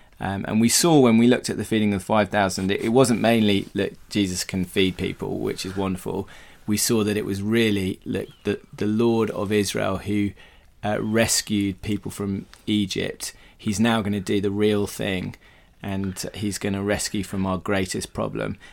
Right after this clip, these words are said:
And so what we're discovering is that that rescue that the Lord Jesus comes to bring is brought on the same terms, in, in an, as clear a way as we can see it, and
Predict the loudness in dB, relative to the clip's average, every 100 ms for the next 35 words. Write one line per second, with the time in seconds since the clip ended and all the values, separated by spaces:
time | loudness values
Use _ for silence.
0 | -10 -2 2 6 6 8 6 4 2 2
1 | 2 2 0 0 -4 0 2 2 0 -20
2 | -12 -2 4 4 2 -2 0 0 0 -2
3 | -2 -2 0 0 0 0 0 0 -4 -8
4 | -8 -2 0 -2 -4 0 2 2 0 -2
5 | -6 -14 -20 -8 -6 -4 0 2 2 2
6 | 2 2 2 4 4 4 2 0 2 2
7 | 0 -2 -4 -4 -2 0 0 0 0 0
8 | -6 -14 -14 -8 -8 -8 -6 0 2 4
9 | 4 2 0 -2 -4 -4 -4 0 2 2
10 | 0 -6 -10 -6 -6